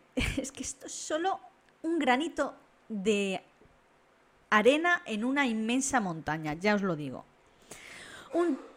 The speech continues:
técnico de un parking, un parking robotizado, eh, que por aquel dos mil dos ya empezaban a, a haber, también prestó declaración a la policía informando que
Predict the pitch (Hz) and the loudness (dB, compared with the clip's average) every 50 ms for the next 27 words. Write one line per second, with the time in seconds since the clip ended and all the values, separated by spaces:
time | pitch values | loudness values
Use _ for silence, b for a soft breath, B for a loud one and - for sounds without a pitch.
0 | - _ _ _ - 349 370 - 302 254 226 190 - 196 170 147 - - - 220 | -20 _ _ _ 4 6 6 6 4 4 2 2 0 0 0 0 -2 -4 -4 0
1 | 190 220 214 208 220 254 285 302 269 247 208 - 277 269 285 262 - - - 196 | 4 6 6 6 6 6 6 4 4 2 4 6 6 6 6 6 4 0 -2 -2
2 | 202 220 240 254 - - - _ - 220 214 208 208 - - 226 233 240 - 240 | -2 -2 -2 -4 -6 -12 -16 _ -6 -2 -2 0 2 4 6 6 6 4 2 2
3 | 226 208 208 214 202 185 196 - 180 - - - 262 269 240 208 226 247 240 - | 2 4 4 4 4 4 4 2 0 0 4 8 8 8 8 8 4 2 2 -2
4 | - - - 175 185 180 175 170 165 160 156 143 123 101 - - 226 185 196 190 | -8 -10 -6 -4 -2 -2 -2 -2 -2 -2 -4 -4 -6 -4 -2 0 0 2 2 2
5 | 190 185 180 180 180 - 202 202 208 208 202 202 196 - 214 208 208 185 220 247 | 2 2 2 2 2 2 2 2 2 2 2 2 2 2 0 0 2 4 4 4
6 | 262 262 - - - - _ - - - 185 170 196 190 175 175 170 165 170 165 | 4 4 0 -4 -8 -14 _ -16 -12 -12 -4 0 2 4 4 4 4 4 2 2
7 | 160 165 175 156 - 165 - 190 180 180 170 170 170 165 165 165 165 160 - - | 0 0 -2 -2 -4 0 2 2 4 4 2 2 0 0 0 0 0 -2 -2 -2
8 | - 175 170 165 170 208 247 262 254 - - - - _ _ _ _ _ _ _ | 0 2 2 4 6 6 6 6 4 2 -4 -20 -20 _ _ _ _ _ _ _
9 | _ _ - - - B B B B B B B 262 254 262 302 339 339 381 330 | _ _ -20 -20 -20 B B B B B B B 6 6 8 6 4 2 2 0
10 | - - 320 320 320 - 294 262 247 240 233 - 285 277 302 285 269 247 254 233 | 2 4 4 4 4 4 6 6 6 6 4 2 2 4 6 6 6 6 6 4
11 | 220 214 208 - 254 254 269 277 269 254 214 214 226 233 233 233 240 247 277 320 | 2 2 2 0 2 2 2 2 2 0 0 2 2 2 2 2 2 4 4 4
12 | 339 - - - - 214 226 220 214 208 202 196 185 180 175 143 107 - | 2 0 -2 0 4 4 6 6 4 4 2 2 0 0 -2 -4 -6 -8